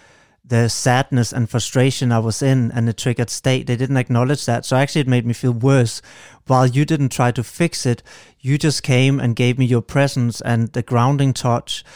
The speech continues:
and heard my frustration and acknowledged that. And that really helped calm me down.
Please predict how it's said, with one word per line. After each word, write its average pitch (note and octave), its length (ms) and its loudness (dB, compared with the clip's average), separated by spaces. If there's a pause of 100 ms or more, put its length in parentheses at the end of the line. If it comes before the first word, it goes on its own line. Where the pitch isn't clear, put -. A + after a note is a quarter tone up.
(140)
and B2 140 2
heard B2+ 440 4 (380)
my B2 180 2
frustration B2+ 680 0
and A#2 140 2
acknowledged B2+ 560 0
that. A#2 240 2
And B2 160 2
that C#3 220 2
really B2+ 280 2
helped B2 260 0
calm A#2 300 -2
me A2 100 0
down. A#2+ 460 0